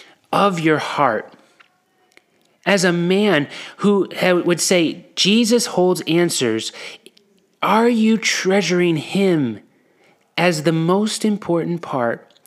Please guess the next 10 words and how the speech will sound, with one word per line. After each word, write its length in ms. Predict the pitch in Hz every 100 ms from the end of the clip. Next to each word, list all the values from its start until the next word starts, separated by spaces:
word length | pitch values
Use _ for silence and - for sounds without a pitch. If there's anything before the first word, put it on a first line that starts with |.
| _ _
of 160 | 143 139
your 220 | 143 139
life? 640 | 131 120 101 - - - - _ _ - -
Are 100 | 196
you 200 | 220 233
inviting 540 | 233 202 208 226 226
him 220 | 208 214
into 480 | 208 - 196 - 196
every 400 | - 196 180 196
sphere 840 | 180 - - - 185 233 214 131 110